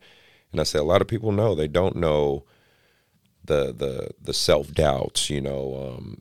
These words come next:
you, you talked about it on the episode, you know, your first episode here years ago when you were just like, you know, "There's times you're doubting yourself. There's times you're frustrated. There's times you're, you know, think like, 'Do I wanna keep going?'" and all this. They, they, uh,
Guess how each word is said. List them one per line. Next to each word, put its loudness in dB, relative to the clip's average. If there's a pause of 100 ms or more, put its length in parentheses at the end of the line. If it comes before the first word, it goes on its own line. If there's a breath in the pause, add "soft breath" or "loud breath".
(140)
you, -6
you -2
talked 6
about 4
it 4
on 0
the 2
episode, 0 (680)
you -4
know, -2
your -2
first 8
episode 0
here 0
years 0
ago -6
when -6
you -2
were -4
just -6
like, -8
you 0
know, 2
"There's -2
times 6
you're -2
doubting 2
yourself. -4
There's -6
times 4
you're 2
frustrated. 4
There's -6
times 2
you're, 2 (880 soft breath)
you -2
know, 4
think 2
like, 6
'Do 8
I 10
wanna 8
keep -2
going?'" 6
and 0
all 6
this. 2
They, 4
they, 4
uh, 4